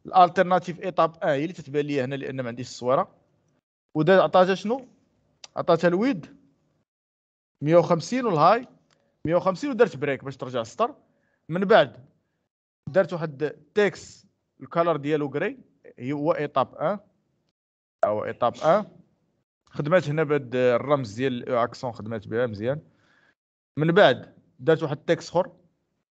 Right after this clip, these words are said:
الكالر ديالو هي دارتها شويه غامقه، دونك خدمات بالار جي بي، تبارك الله عليها. دونك هنا ابخوندر اش تي ام ال، وهنا درت واحد الباراغراف،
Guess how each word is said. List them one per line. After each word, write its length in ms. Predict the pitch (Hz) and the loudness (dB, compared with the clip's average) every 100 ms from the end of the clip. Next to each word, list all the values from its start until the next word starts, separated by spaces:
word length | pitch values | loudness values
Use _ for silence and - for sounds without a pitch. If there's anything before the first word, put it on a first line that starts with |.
| - | -14
الكالر 400 | 127 165 165 143 | 2 4 6 4
ديالو 360 | 135 151 139 | 2 0 2
هي 160 | 135 135 | 0 -2
دارتها 260 | 127 131 135 | -2 -4 -4
شويه 260 | - 139 | -6 -2
غامقه، 520 | 120 170 131 139 160 _ _ _ _ _ _ _ - | 2 2 2 -8 -8 _ _ _ _ _ _ _ -12
دونك 140 | 120 117 _ _ _ | -12 -12 _ _ _
خدمات 300 | - 131 139 | -12 -6 -4
بالار 260 | 139 - 147 | -2 2 0
جي 200 | 120 127 | 0 -4
بي، 220 | 135 180 _ _ _ _ _ _ _ _ _ | -6 -10 _ _ _ _ _ _ _ _ _
تبارك 240 | 113 110 | -10 -8
الله 140 | 117 104 | 0 0
عليها. 160 | 113 | 2
دونك 240 | 123 123 113 | -2 -4 -6
هنا 200 | 113 113 | -4 -6
ابخوندر 440 | - 143 123 120 | -2 -2 0 -4
اش 120 | 110 | -4
تي 160 | - 117 | -2 0
ام 100 | 127 | 2
ال، 180 | 190 - _ _ - | 0 -2 _ _ -2
وهنا 220 | 156 254 | 2 6
درت 220 | 233 240 | 4 2
واحد 140 | 151 | -4
الباراغراف، 680 | 127 - 156 135 117 117 | -4 2 4 4 2 -2